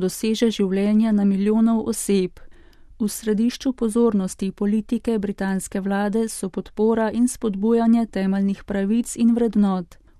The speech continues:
utrjevanje demokracije in spodbujanje kulture družbene, gospodarske ter politične odgovornosti.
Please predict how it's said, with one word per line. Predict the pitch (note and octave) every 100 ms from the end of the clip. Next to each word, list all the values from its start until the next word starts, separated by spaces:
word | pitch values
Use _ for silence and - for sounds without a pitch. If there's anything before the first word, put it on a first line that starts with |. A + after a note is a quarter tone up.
| -
utrjevanje | F#3+ G3 G3 G3 G3 G3 G#3
demokracije | G#3+ G#3 G3+ - G3+ F#3 - A3+ A#3 A3
in | - C4
spodbujanje | - A#3+ G#3+ G3+ A#3+ A#3+ A#3 A#3
kulture | - G#3 G#3 G3+ F#3+
družbene, | F3+ G#3 A3 G#3 A3+ A3+ G#3+
gospodarske | G3 F#3+ - F#3 F#3+ F#3+ - - A3
ter | G#3+ B3 B3
politične | - A3 A3 A#3+ - A#3+ A3+
odgovornosti. | A#3 G#3+ A#3 G#3 G3 F#3+ F#3 - G3+